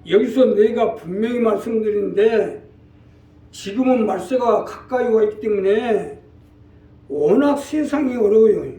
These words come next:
누구를 붙들어주고 그렇게 편한 세상에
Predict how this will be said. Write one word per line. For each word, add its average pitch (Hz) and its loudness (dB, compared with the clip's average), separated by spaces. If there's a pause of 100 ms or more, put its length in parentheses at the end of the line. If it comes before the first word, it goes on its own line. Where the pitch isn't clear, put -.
(1300)
누구를 262 4
붙들어주고 269 -4 (240)
그렇게 254 0
편한 277 -2
세상에 254 -6